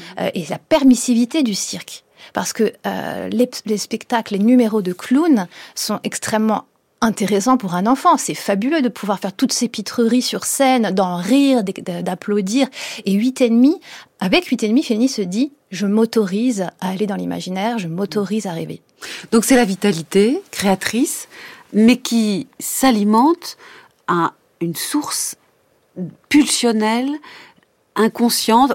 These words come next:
Speaker 2: où il y a aussi de la destructivité. C'est-à-dire que ce qui le, le fond qui permet à, à Guido de, de, de retrouver sa créativité, et c'est Fellini qui parle, hein, c'est justement d'aller au fond du fond de ce qui l'angoisse, peut-être. Quelque chose de, de destructeur qu'il ne cesse jamais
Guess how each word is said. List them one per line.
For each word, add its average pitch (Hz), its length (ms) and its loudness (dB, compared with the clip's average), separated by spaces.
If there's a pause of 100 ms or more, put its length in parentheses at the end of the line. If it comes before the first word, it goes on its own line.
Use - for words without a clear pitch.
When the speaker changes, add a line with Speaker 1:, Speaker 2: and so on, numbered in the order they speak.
Speaker 2:
où 247 120 4
il 226 160 4
y 220 80 4
a 240 100 6
aussi 247 340 2
de 277 40 0
la 240 100 2
destructivité. 175 920 -10
C'est-à-dire 190 320 -6
que - 80 -10
ce - 80 -10
qui 233 160 -8
le, 214 180 0 (400)
le 220 100 2
fond 294 460 2
qui - 180 -10
permet 202 540 -2
à, 160 380 -2 (260)
à 170 140 0
Guido 185 560 0
de, 160 360 -4
de, 151 280 -2
de 151 120 -6
retrouver 202 540 -2
sa 208 160 -4
créativité, 175 1200 -4
et 147 60 -6
c'est 143 200 -10
Fellini 160 460 -2
qui 170 120 -10
parle, 135 340 -4
hein, 170 120 -8 (460)
c'est - 500 0
justement 254 640 2
d'aller 208 200 2
au 196 160 -2
fond - 560 2
du 240 100 -2
fond 262 340 -2
de 208 120 -4
ce - 80 -6
qui - 140 -10
l'angoisse, 175 600 -4
peut-être. - 400 -18
Quelque 175 240 -8
chose 208 240 -6
de, 170 180 -10
de - 160 -10
destructeur 196 640 -8
qu'il 208 180 -4
ne 208 100 0
cesse 269 460 0
jamais 226 640 0